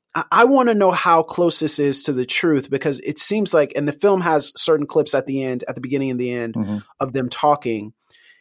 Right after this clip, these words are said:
Speaker 1: And from hearing the clips, it seems like the film and the clips focus a little bit on, it focuses on both of their anger, but it focuses also on Anne's anger.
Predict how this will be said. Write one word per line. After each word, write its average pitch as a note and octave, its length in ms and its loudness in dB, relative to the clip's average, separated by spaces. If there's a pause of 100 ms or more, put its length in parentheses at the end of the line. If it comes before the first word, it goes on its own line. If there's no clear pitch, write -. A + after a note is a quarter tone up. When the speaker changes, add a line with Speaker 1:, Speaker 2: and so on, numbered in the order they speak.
(320)
Speaker 1:
And D#3 460 -2
from F3 240 -2
hearing G#3+ 460 0
the D#3 100 0
clips, - 720 0
it D3+ 160 -4
seems C4 400 0
like F#3 220 0
the D#3 100 0
film G3+ 560 -2
and F#3+ 220 0
the C3+ 40 -2
clips - 360 0
focus D#3 720 0 (520)
a D3+ 100 2
little F3 320 4
bit E3 340 4
on, C#3 400 -4
it G3 60 0
focuses B3 420 0
on F#3 140 2
both F3 180 2
of D#3 60 -4
their C#3+ 180 2
anger, A#2+ 320 -4
but - 160 -2
it - 80 -8
focuses - 580 -2 (120)
also E3+ 320 0
on C#3+ 140 -4 (100)
Anne's D3+ 440 -2
anger. G#2+ 480 -12